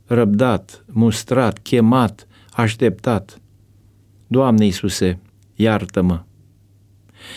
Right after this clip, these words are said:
Prietene, dacă treci prin amarul de a fi respins de ai tăi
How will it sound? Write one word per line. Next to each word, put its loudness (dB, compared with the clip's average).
Prietene, 2
dacă 0
treci -4
prin 2
amarul 2
de 2
a 2
fi 0
respins 0
de 0
ai 2
tăi -2